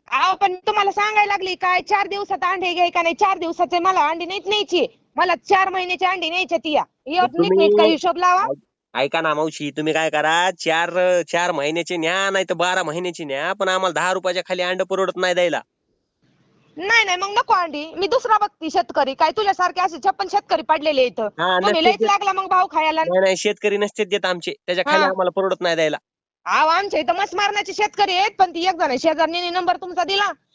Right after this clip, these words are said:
Speaker 1: म्हणले
Speaker 2: हम्म.
Speaker 1: ह्याच्याकडे चांगली गावरान अंडी मिळतात आणि अंडी बी आहे ती एवढी एवढीशी, त्यातलं डील तर एवढी एवढूसा निघतोय. मी बघितल्यात की माझ्या डोळ्याने अंडी, पण म्हणलं जाऊ द्या, गावरान आहे तर त्यामुळे घ्यावात म्हणलं आता ताजे अंडे असतील म्हणून. तुम्ही दहा रुपयाने जगा वेगळाचा भाव लावत असेल तर तिकडे घाला चुलीत अंडी तुमची, नकोत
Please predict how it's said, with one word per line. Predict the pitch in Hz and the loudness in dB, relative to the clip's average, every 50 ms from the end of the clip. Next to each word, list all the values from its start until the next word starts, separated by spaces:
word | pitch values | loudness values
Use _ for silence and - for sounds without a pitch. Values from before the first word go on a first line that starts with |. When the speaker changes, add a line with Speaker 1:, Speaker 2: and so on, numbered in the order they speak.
| _ _ - | _ _ -2
Speaker 1:
म्हणले | 277 370 339 311 | -2 2 2 2
Speaker 2:
हम्म. | 285 | 2
Speaker 1:
ह्याच्याकडे | 262 233 320 269 311 320 | 2 0 0 0 -2 -2
चांगली | - 359 359 381 370 349 | 0 -2 -2 -2 -2 -2
गावरान | 349 349 359 370 359 339 349 | 0 2 2 4 2 2 2
अंडी | 359 370 370 349 349 | 0 0 0 -2 -4
मिळतात | 339 381 370 - 381 330 240 - _ _ _ - | -4 -4 -4 -2 -2 -2 -2 -6 _ _ _ -4
आणि | 226 262 277 | -2 0 0
अंडी | 285 320 392 381 - 339 | 0 0 0 -2 -2 -2
बी | 330 | -2
आहे | 320 302 330 | 0 0 -2
ती | - - 370 | -2 -2 -4
एवढी | 381 403 415 403 | -4 -4 -4 -4
एवढीशी, | 403 392 392 392 - - 320 285 - - _ _ _ _ _ _ _ | -4 -4 -4 -6 -6 -6 -6 -6 -8 -10 _ _ _ _ _ _ _
त्यातलं | - 349 349 339 320 311 | 0 0 0 2 0 0
डील | 262 302 302 359 - | 2 2 0 2 2
तर | 392 359 381 | 2 0 2
एवढी | 392 403 415 403 | 0 -2 -4 -4
एवढूसा | 359 359 381 - 370 349 | -4 -4 -2 0 0 0
निघतोय. | 381 403 - _ - 349 320 311 | -2 -4 -6 _ 0 2 2 4
मी | 330 359 | 4 4
बघितल्यात | 359 392 415 403 392 - 370 370 - | 4 2 2 0 -2 -4 -4 -4 -4
की | - | -4
माझ्या | 392 381 381 339 | -2 0 0 2
डोळ्याने | 277 330 349 349 330 311 302 302 | 2 2 2 2 0 -2 -2 -4
अंडी, | 311 311 294 302 | -4 -4 -6 -4
पण | - 311 311 | -4 -4 -2
म्हणलं | 330 381 370 302 262 | -2 -2 -2 0 2
जाऊ | 277 349 359 359 | 2 2 2 2
द्या, | 349 330 | 0 0
गावरान | 311 339 359 349 349 349 311 294 | 0 2 2 2 2 0 0 -2
आहे | 285 285 | -2 -2
तर | 294 285 | -2 -2
त्यामुळे | 285 320 311 302 302 285 285 | -2 -2 -2 -2 0 -2 0
घ्यावात | 254 320 277 254 254 262 - 285 | 2 4 6 6 6 6 4 0
म्हणलं | 330 359 320 285 | -4 0 0 0
आता | 277 277 277 | 0 0 0
ताजे | - 311 311 302 254 233 | 0 2 2 2 2 2
अंडे | 262 254 294 285 277 | 0 0 0 2 4
असतील | 269 277 285 _ - 254 254 | 4 4 2 _ 2 2 2
म्हणून. | 247 262 269 330 392 - - - - _ - 220 | 2 0 0 -2 -2 -6 -14 -20 -8 _ -4 -2
तुम्ही | - 415 403 339 311 302 | 0 0 0 2 2 2
दहा | - 381 359 302 | 2 2 2 2
रुपयाने | 277 277 226 311 302 311 302 311 | 0 -2 -2 -2 -4 -2 -4 -2
जगा | 294 349 349 320 339 | -2 -2 0 2 2
वेगळाचा | 339 339 330 330 320 311 277 | 2 2 2 2 0 0 0
भाव | 311 302 339 330 | 2 2 2 4
लावत | 302 330 339 330 311 - | 4 4 2 2 4 2
असेल | 320 339 - 320 254 208 | 0 0 0 -2 -4 -2
तर | |
तिकडे | 208 - - 311 320 | -6 -4 0 2 4
घाला | 320 320 311 320 | 4 4 4 2
चुलीत | 320 - 403 370 370 - 349 | 0 0 0 0 2 2 0
अंडी | 330 349 339 277 | 0 0 -2 -4
तुमची, | - 285 254 214 254 | -6 -6 -6 -6 -4
नकोत | 254 294 294 - | -4 -2 -2 -2